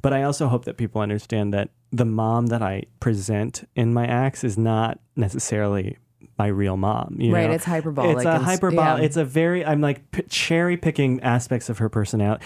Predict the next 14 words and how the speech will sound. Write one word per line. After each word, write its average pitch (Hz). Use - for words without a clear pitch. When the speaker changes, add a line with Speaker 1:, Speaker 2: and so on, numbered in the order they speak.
Speaker 1:
Like, 156
I 165
give 165
her 165
this 127
crazy, 120
like, 117
uh, 101
foghorn 113
leghorn 98
Southern 98
accent 131
Speaker 2:
<laughs> -
Speaker 1:
because 160